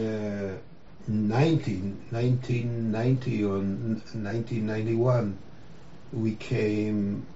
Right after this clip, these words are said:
back to the States. I was hoping to get a master's degree, and we were hoping to take care of his, uh, medical situation. Uh,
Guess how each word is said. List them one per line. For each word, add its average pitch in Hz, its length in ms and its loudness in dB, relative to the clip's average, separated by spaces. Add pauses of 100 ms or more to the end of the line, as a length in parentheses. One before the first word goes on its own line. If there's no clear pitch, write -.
back 117 420 4
to 135 100 4
the 113 100 4
States. 107 600 2
I 123 160 6
was 120 220 6
hoping 110 400 0
to 113 100 -4
get 104 220 2
a 98 40 -4
master's 110 500 0
degree, 107 500 0 (480)
and 107 320 2
we 113 60 8
were 110 200 4
hoping 107 500 0 (140)
to 98 320 0 (960)
take 110 240 0
care 104 220 2
of 101 220 0
his, 98 420 -2
uh, 95 200 0
medical 131 500 4
situation. 92 760 -4 (720)
Uh, 107 440 4